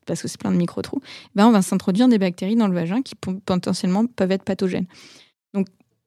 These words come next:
il y a plein de choses qui sont potentiellement intéressantes, mais il faut faire extrêmement attention à comment on le fait.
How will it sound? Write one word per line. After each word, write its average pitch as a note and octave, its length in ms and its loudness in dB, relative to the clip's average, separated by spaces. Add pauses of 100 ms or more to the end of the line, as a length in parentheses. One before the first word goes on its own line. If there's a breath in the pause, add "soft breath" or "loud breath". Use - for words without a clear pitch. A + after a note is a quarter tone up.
(160)
il A3 60 -2
y F#3+ 60 4
a F#3 80 4
plein C#4 160 4
de D4+ 60 6
choses C#4+ 180 -2
qui A#3+ 100 -2
sont G#3+ 300 -2 (100)
potentiellement G#3+ 460 2
intéressantes, F#3+ 340 0
mais C4+ 60 6
il A3+ 40 4
faut G#3+ 120 -6
faire G3+ 100 2
extrêmement A3+ 400 2
attention G3+ 300 -2
à A3+ 40 -2
comment F#3+ 200 0
on F#3 60 2
le F3+ 40 0
fait. G3+ 220 -6